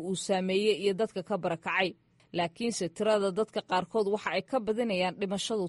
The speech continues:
toban. Xildhibaan Baalle Ibraahim Cabdi waxa uu ka mid yahay xildhibaanada federaalka ee daraa tegay galabkeedii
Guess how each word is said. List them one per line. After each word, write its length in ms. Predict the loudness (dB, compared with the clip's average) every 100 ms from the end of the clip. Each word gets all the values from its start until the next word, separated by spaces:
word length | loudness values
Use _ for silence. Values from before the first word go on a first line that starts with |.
| -2
toban. 300 | 0 0 -2 _ _
Xildhibaan 420 | -6 -2 0 0 0
Baalle 400 | 4 4 4 2 -2
Ibraahim 720 | -6 0 4 4 2 -2 -4 -6
Cabdi 520 | -2 -2 -2 -6 -6
waxa 300 | 0 0 0
uu 100 | -4
ka 160 | 0 2
mid 160 | 2 0
yahay 300 | 0 2 0 -2 _
xildhibaanada 580 | -8 0 2 2 2 0
federaalka 600 | 0 0 4 4 2 0
ee 120 | 0
daraa 360 | 2 2 4 2
tegay 320 | 2 0 2
galabkeedii 760 | 2 2 2 0 0 0 0 -2